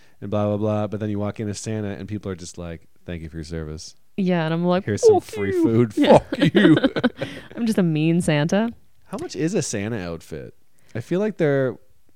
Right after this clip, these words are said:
Speaker 1: my, the immediate price that comes to mind is eight hundred dollars, and there's no way that's right.
Speaker 2: First of all,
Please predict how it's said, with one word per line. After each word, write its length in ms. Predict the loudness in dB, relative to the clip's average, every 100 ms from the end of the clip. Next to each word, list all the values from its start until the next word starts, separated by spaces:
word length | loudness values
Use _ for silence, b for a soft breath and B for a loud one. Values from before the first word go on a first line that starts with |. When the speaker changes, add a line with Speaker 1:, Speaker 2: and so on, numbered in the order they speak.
| -20 -8
Speaker 1:
my, 180 | -4 -2
the 140 | -2
immediate 420 | -2 -2 -2 -4
price 260 | 0 2 2
that 100 | -4
comes 220 | -4 -6
to 60 | -4
mind 280 | -4 -2 -2
is 100 | -4
eight 160 | -4 -2
hundred 240 | -2 -2
dollars, 360 | -2 0 -2 -2
and 80 |
there's 140 | -4 -4
no 120 | -4
way 120 | -2
that's 220 | -4 -6 -10
right. 80 | -2
Speaker 2:
First 320 | 4 4 6
of 80 | 4
all, 300 | 4 2